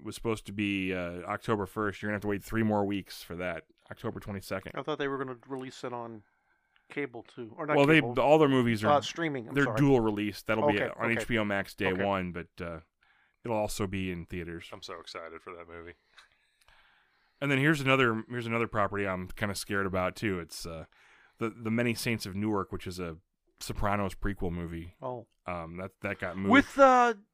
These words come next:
Speaker 2: James Gandolfini's son, right?
Speaker 1: Yeah, I believe so.
Speaker 2: I've heard that he's involved.
Speaker 1: Yeah, it's, and there's really have, there's not a good trailer for that out, but that, that's been moved from September twenty-fourth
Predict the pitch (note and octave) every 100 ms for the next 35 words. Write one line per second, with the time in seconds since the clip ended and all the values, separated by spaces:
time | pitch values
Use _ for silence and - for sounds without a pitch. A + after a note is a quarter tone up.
0 | G#3+ - G#3 G#3 E3+ - G#3 G3 - G3
1 | F3 - G#3 D4 C#3 C#3+ D4+ - _ D3
2 | F3 F3 E3+ F3+ - - - G3+ G#3+ G#3
3 | A3 G#3+ G3 C#4 G3 - - _ - _
4 | _ - A2+ A#2+ A2+ B2+ B2+ B2+ A2 D#3+
5 | B2+ A2+ A2 G2+ A2 A#2 D3+ G#2 A2+ A2
6 | G2+ A2 G#2+ - F2+ F2+ F2 D2+ B1+ -
7 | _ _ _ _ _ - A#2 C#3 B2 C3
8 | - A2+ G#2+ G#2 G2+ - F#2+ G2+ G#2 G2
9 | G2+ F2+ - F#2+ F2+